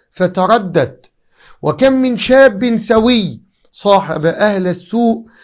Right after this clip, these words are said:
فتدهور إلى مستنقع الجريمة والمخدرات.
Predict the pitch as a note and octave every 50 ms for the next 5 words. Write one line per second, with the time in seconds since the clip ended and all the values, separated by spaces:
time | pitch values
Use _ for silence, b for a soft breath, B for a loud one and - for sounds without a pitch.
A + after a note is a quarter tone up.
0 | b b b - E3 D#3+ - F3 D#3+ C#3+ G3 G#3+ G#3 G3 F#3+ F#3 F#3 F3+ F3 F3
1 | F3+ - - A3+ G#3+ G#3 G3 F#3 F3+ F#3 F#3 - - - A3 A3 G#3+ G3 G3 -
2 | F#3+ E3+ D#3 E3+ F#3 E3+ D3+ B2+ C#3+ F3 F3+ F#3 A3 A#3 A3+ A3 G#3 G#3 F#3+ G3
3 | G3 G3 F#3+ F#3+ F#3 - F#3+ F3 D#3+ F#3+ F#3+ F#3+ G#3+ A3 G#3+ F3 C#3 - - _